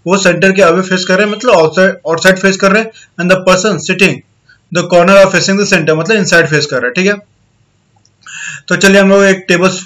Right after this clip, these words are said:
ड्रॉ कर लेते हैं। तो इस table में कौन अंदर बैठ रहा है? जो बीच में बैठ रहा है, ठीक है। वो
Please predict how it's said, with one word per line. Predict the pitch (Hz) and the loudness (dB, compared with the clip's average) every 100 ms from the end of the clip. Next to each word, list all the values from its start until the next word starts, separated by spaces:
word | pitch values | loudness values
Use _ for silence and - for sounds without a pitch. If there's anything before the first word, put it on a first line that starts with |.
| - | -14
ड्रॉ | 160 175 180 | -4 0 2
कर | 185 | 2
लेते | 180 185 | 2 2
हैं। | 196 196 _ _ _ _ _ - - _ - | 0 0 _ _ _ _ _ -20 -20 _ -10
तो | 104 - | -8 -4
इस | 214 - - | -4 -2 0
table | 196 208 | 2 2
में | 202 214 - _ _ _ | 0 -2 -6 _ _ _
कौन | - 185 202 202 185 | -2 0 0 -4 -6
अंदर | 185 196 | 0 2
बैठ | 196 190 | 4 4
रहा | 208 | 4
है? | 202 - - | 2 -4 -12
जो | 147 175 202 208 - _ _ - | -2 0 2 0 -8 _ _ -16
बीच | 151 190 190 | -4 0 2
में | 185 | 2
बैठ | 151 131 | 2 2
रहा | 117 | 0
है, | 117 | 0
ठीक | 180 | 0
है। | 180 | 2
वो | 160 190 | 2 0